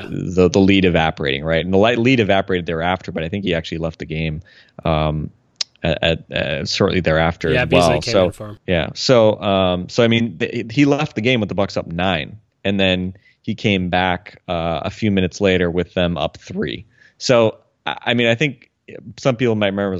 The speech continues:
Speaker 2: "Oh, he was taking questionable shots, and then the, you know, the, the lead evaporated," but that's, that's really not what
Speaker 1: Sure.
Speaker 2: happened. So I'm, I'm fine with it. And look, I mean, you know, he missed, I think, an open one in the first half. He, he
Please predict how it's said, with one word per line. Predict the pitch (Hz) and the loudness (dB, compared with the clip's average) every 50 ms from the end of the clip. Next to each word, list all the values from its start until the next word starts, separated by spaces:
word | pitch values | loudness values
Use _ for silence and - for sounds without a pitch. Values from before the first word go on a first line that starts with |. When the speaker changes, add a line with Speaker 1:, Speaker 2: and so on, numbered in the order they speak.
| 95 | 2
Speaker 2:
"Oh, | 104 110 107 | 2 4 4
he | 101 98 | 4 2
was | 92 92 | 0 -2
taking | - 104 95 95 | -4 -4 -4 -4
questionable | 87 98 92 90 - - 87 | -4 -4 -4 -4 -4 -6 -6
shots, | - - 92 90 87 87 - - | -4 -2 0 0 0 -2 -4 -6
and | 87 | -8
then | 82 82 85 | -6 -6 -4
the, | 82 80 78 - - | -4 -6 -6 -6 -8
you | - - | -6 -4
know, | - 80 78 78 76 - | -4 -4 -4 -4 -4 -4
the, | - - 80 85 | -4 -2 -2 -2
the | - - - 85 | -2 -2 0 0
lead | 85 90 92 87 | 2 4 4 4
evaporated," | 82 80 85 80 82 - - 82 78 76 - | 4 2 2 2 2 2 2 2 0 2 0
but | 82 | 0
that's, | 82 80 - - - | -2 -2 -4 -8 -8
that's | - 90 85 - - | -4 -4 -4 -2 -2
really | 87 82 82 | 0 0 2
not | 82 78 76 71 65 - _ _ _ _ _ - | 2 0 0 -2 -2 -6 _ _ _ _ _ -8
what | - - - | -4 -2 0
Speaker 1:
Sure. | - | 0
Speaker 2:
happened. | - - - - - - - - - - - _ - | 0 0 -2 -4 -4 -6 -10 -14 -16 -18 -18 _ -2
So | - - 139 | 2 4 4
I'm, | 139 147 160 160 - | 6 4 4 2 2
I'm | - 131 156 156 | 0 0 0 0
fine | - - 110 107 117 113 | 0 0 2 2 2 2
with | 104 95 - 90 | 0 -2 -4 -6
it. | 80 - - | -6 -6 -4
And | 98 104 104 107 113 | -4 -2 -2 -2 -2
look, | 110 131 131 117 101 - - | 0 2 2 2 2 2 -2
I | 110 | -4
mean, | 110 110 110 110 104 104 _ _ _ _ _ _ _ _ _ _ _ - | -2 -2 -2 -2 -4 -8 _ _ _ _ _ _ _ _ _ _ _ -6
you | 107 101 | -4 -2
know, | 95 92 - | -2 -2 -4
he | - 117 131 | -4 -2 0
missed, | 123 123 127 123 - - | 2 2 2 2 0 -2
I | - 104 | -2 -2
think, | - 131 107 | 0 0 0
an | 113 110 | 2 2
open | 110 113 - 117 113 | 2 2 2 0 0
one | 107 | 0
in | 104 | 0
the | 101 | 0
first | - - 110 104 104 - - | -2 0 0 0 2 2 0
half. | 107 101 98 101 | 2 2 2 0
He, | 101 - 110 98 92 92 - _ | -2 -2 -4 -4 -4 -6 -10 _
he | - 113 107 95 95 - | -10 -6 -6 -6 -6 -6